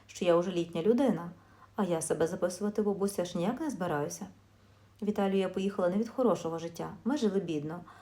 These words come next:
а мій чоловік не надто переймався тим, як би забезпечити родину. Його улюблена фраза була: «Нам батьки нічого не дали, то й ми своїм дітям теж нічого не зобов'язані». Але я так не думала. У нас підростала дочка, потім син,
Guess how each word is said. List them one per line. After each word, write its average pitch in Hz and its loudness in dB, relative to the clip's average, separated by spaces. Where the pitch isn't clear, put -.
а 190 0
мій 247 6
чоловік 254 2
не 190 0
надто 220 -2
переймався 180 0
тим, 226 0
як 208 4
би 190 -10
забезпечити 180 -2
родину. 196 0
Його 269 6
улюблена 247 6
фраза 247 2
була: 220 4
«Нам 240 8
батьки 220 6
нічого 214 6
не 202 4
дали, 262 2
то - 2
й 202 6
ми 214 4
своїм 254 2
дітям 247 0
теж 220 0
нічого 208 2
не 190 -2
зобов'язані». 175 -2
Але 185 -4
я 175 -2
так 175 -8
не 180 -4
думала. 180 2
У - -4
нас 247 2
підростала 185 2
дочка, 190 0
потім 180 -2
син, 208 4